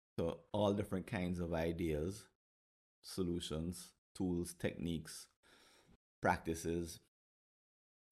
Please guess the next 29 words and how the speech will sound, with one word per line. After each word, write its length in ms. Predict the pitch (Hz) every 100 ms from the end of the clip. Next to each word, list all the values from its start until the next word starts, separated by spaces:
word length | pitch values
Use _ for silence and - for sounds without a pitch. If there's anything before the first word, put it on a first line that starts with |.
| - _ _ -
But 120 | 107
now 260 | 107 110 117
you 200 | 117 120
need 400 | 113 101 95 95 - - _ _ _ _ _ - 101
really 220 | 110 107
good 200 | 110 92
diagnostic 720 | 104 107 95 90 87 - 87
skills 380 | - 92 87 78
to 80 | 95
be 120 | 98
able 160 | 92 -
to 100 | 90
sort 360 | - 98 -
through 200 | - 110
them. 180 | 85 - - _ _ _ _ _
So 100 | -
you 60 | 104
don't 140 | 120
wanna 200 | 120 120
have 200 | 123 123
to 80 | 117
go 200 | 95 107
through 300 | 98 92 90
and 220 | 82 92 - - _ _ _
test 220 | 139 - -
them 180 | 90
one 300 | 92 92 87
by 220 | 85 82 82
one. 380 | 82 73 87